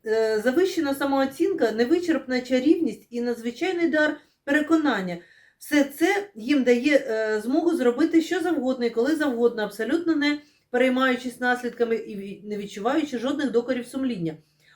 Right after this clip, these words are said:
У психопатів, безумовно, є чому повчитися. Їхні особисті якості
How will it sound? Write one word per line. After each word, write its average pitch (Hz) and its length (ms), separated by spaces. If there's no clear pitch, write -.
У - 60
психопатів, 277 680
безумовно, 269 520
є 311 260
чому 302 180
повчитися. 240 500
Їхні 262 300
особисті 262 460
якості 214 460